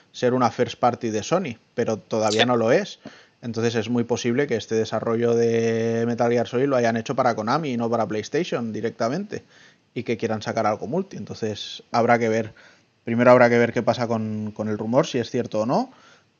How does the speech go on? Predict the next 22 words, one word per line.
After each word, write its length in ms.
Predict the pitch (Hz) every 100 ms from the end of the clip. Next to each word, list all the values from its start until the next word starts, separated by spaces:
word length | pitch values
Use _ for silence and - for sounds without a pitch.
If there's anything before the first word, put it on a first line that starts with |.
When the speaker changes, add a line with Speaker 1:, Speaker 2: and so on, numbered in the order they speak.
| -
Speaker 1:
y 100 | 120
luego 1160 | 110 104 117 120 113 104 104 107 - 80 110 -
ver 300 | 113 117 113
hasta 280 | 107 - 110
dónde 220 | 101 95
llega. 280 | 127 120 110
Pero 140 | 123
bueno, 160 | 139 127
supongo 320 | 131 127 139
que 40 | 156
en 60 |
los 160 | 131 120
Game 200 | 127 135
Awards, 540 | 123 117 135 175 - 175
que 260 | 131 113 107
creo 180 | 120 120
que 60 |
eran 180 | 135 117
el 180 | 113 110
día 340 | 117 113 107
once, 380 | 110 143 139 120
¿no? 260 | 135 254